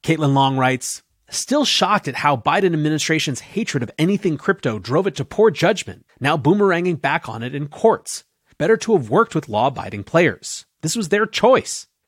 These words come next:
Courts curbing federal agencies' power impacts far more than crypto." I think what's clear is that opposing the Bitcoin spot E T F at this point is just a losing issue. Even Cass Pianci, who is a co-host of the Crypto Critics Pod,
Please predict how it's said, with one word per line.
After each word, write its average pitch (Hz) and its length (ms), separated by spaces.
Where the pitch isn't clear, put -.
Courts - 340
curbing 170 380
federal 139 340
agencies' 117 400
power 170 400
impacts 147 480
far 190 480
more 110 240
than 92 160
crypto." 98 560
I 170 40
think 240 120
what's 220 160
clear 170 400
is 131 160
that 143 160
opposing 208 520
the 160 60
Bitcoin 143 520
spot 131 320
E 131 100
T 123 160
F 120 140
at 104 60
this 117 140
point 120 260
is 113 140
just 160 380
a 117 60
losing 107 500
issue. 123 380
Even 196 180
Cass 175 240
Pianci, 160 440
who 135 100
is 127 100
a - 60
co-host 160 500
of 123 60
the 120 80
Crypto 151 320
Critics 160 360
Pod, 98 420